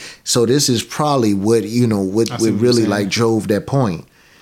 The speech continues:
Speaker 1: So they probably were trying to fight since then to try to get it back into the school system.
Speaker 2: I think, I mean, two things with that. Like, I think,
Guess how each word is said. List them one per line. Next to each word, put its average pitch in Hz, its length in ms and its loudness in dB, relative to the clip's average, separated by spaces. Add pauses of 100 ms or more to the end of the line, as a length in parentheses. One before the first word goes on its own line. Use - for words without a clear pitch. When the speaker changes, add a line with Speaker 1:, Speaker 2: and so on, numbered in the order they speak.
Speaker 1:
So 117 160 0
they 113 120 2
probably 160 320 0
were 117 120 2
trying 113 280 0
to 98 60 0
fight 107 380 -4
since 165 440 0
then 120 200 0
to 104 80 0
try 113 220 0
to 107 80 0
get 101 180 -2
it 90 160 -6
back 143 260 0
into 110 200 0
the 90 80 -6
school 104 320 0
system. 92 420 -4
Speaker 2:
I - 40 -6
think, 165 160 -8
I 160 40 -8
mean, 160 200 -4
two 180 140 -2
things 165 300 -4
with 104 120 -8
that. 95 180 -6
Like, 98 160 -8
I 113 100 -2
think, 117 380 -4